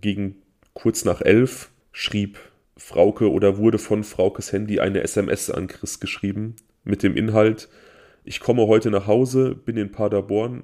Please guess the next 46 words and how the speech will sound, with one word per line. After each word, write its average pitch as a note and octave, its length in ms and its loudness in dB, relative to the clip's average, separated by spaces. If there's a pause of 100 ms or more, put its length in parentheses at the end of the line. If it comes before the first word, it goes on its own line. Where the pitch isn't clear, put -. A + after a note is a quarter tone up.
H G#2+ 140 -2
D G#2+ 140 0
G G#2 160 -4
D G2 160 -2
L.“ F2+ 300 -4 (280)
Also G2 180 -2
da G2+ 240 0
wird G#2 120 -4
jetzt - 160 -6
eine F#2+ 180 -2
konkrete, G2+ 720 -2 (300)
ein F#2 100 -2
konkreter G2 360 -2
Zeitrahmen F#2+ 520 -2
genannt. F2+ 220 -4
Es - 100 -14
war F#2+ 80 2
kurz - 300 -4
nach F#2 120 -4
elf, B2 300 0
„Ich G2+ 100 -8
komme G#2 260 -2
heute G#2 220 0
nach F#2+ 160 -6
Hause.“ G#2+ 280 0
Also G2 320 0 (400)
man C#2+ 120 -4
kann G#2+ 140 -4
jetzt G#2+ 140 -4
davon G2+ 160 -4
ausgehen, F#2+ 380 -2
sie G2+ 400 -2 (260)
plant G2+ 340 0
in G2+ 80 -2
den G2+ 120 0
nächsten G#2 320 -2
Stunden G#2+ 380 -4
irgendwie G2+ 220 -2
zurückzukommen. A2 680 -4 (600)
Und G2 160 -4
auch - 160 0
hier A2 260 -2
wieder G#2 220 2
diese, G2 280 0
diese, F#2+ 220 -2 (240)
ähm, F#2+ 320 -6